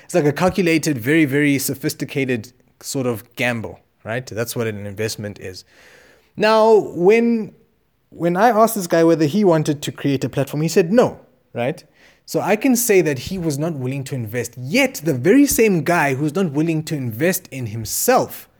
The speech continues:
and try and create his own platform and complain that he needed his,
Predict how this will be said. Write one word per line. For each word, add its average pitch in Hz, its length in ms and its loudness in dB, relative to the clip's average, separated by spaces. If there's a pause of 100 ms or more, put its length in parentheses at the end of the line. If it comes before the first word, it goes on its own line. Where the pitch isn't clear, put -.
(300)
and 127 120 -10
try 175 140 -4
and 165 120 -4
create 147 260 -4
his 123 160 -10 (140)
own 262 240 0
platform 120 560 -10 (300)
and 135 160 -12
complain 143 320 -2
that 139 120 -2
he 135 140 -2
needed 214 340 2
his, 156 220 2